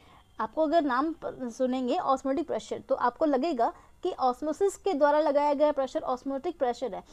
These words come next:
लेकिन नहीं, ऑस्मोसिस को रोकने के लिए लगाया गया प्रेशर ऑस्मोटिक प्रेशर है, ठीक है। ऑस्मोसिस को रोकने के लिए जो प्रेशर लगाया जाता है, अ, जो आपको कंटेनर बी के द्वारा लगाया जाएगा, आउटर फोर्सेस, एक्सटर्नल फोर्सेस प्रो-, यहाँ पे लगेंगी,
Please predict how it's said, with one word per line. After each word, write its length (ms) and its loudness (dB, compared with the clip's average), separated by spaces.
लेकिन 340 2
नहीं, 300 0
ऑस्मोसिस 500 -6
को 180 -2
रोकने 520 4
के 100 -4
लिए 120 0
लगाया 320 0
गया 180 0
प्रेशर 320 -4
ऑस्मोटिक 500 -8
प्रेशर 260 -12
है, 200 -14
ठीक 160 -6
है। 120 -2
ऑस्मोसिस 580 0
को 220 4
रोकने 520 6
के 140 -4
लिए 220 -2
जो 140 -2
प्रेशर 440 -2
लगाया 400 4
जाता 280 0
है, 300 -2
अ, 120 0
जो 160 2
आपको 220 2
कंटेनर 440 -4
बी 260 0
के 140 -2
द्वारा 380 2
लगाया 360 -2
जाएगा, 440 -2
आउटर 260 0
फोर्सेस, 460 -2
एक्सटर्नल 360 -4
फोर्सेस 400 -4
प्रो-, 300 -6
यहाँ 200 -4
पे 120 -4
लगेंगी, 480 -2